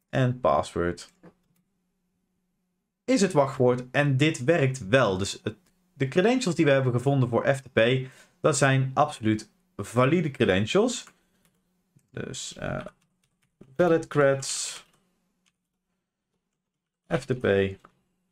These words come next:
Oh.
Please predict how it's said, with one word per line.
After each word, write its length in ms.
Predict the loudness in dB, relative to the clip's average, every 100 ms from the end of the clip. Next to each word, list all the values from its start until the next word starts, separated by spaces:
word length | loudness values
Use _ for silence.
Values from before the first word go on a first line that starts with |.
| _ _ _ _ _ _ _ _ _ _ _ _ _ _ _ _ _ _ _ _
Oh. 120 | -18